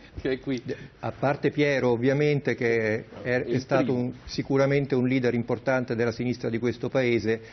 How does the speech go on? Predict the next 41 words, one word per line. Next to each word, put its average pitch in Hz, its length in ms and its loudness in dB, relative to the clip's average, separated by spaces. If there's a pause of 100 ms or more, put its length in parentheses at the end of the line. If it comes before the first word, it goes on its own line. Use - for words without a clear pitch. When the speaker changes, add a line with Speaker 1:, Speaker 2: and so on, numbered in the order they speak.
(240)
Speaker 2:
il, 135 500 -4
il 127 80 -2
leader 143 340 2
principale 147 520 0
del 131 140 2
Partito 135 300 0
Democratico 147 680 2
è 107 60 2
stato 120 400 0
quello 120 300 2
che 113 100 -2
in 110 160 0
parte 117 340 0
lo 104 140 2
ha 101 60 2
anche 113 280 -2
concepito, 113 640 -2
cioè 110 200 -2
Walter 104 360 0
Veltroni, 101 640 2 (340)
però 147 240 0
poi 156 140 2
c'è 135 120 -2
stato 135 320 -2
un 131 120 2
leader 135 320 2
di 104 80 -2
un 113 80 0
altro 131 280 0
partito 123 480 -2
che 104 100 -2
è - 20 2
il 101 80 -2
partito 120 380 -2
di 151 140 0
Renzi, 131 360 0
che 117 120 -4
si - 100 -8
chiama 110 240 0
Matteo 104 380 0
Renzi. 92 460 -4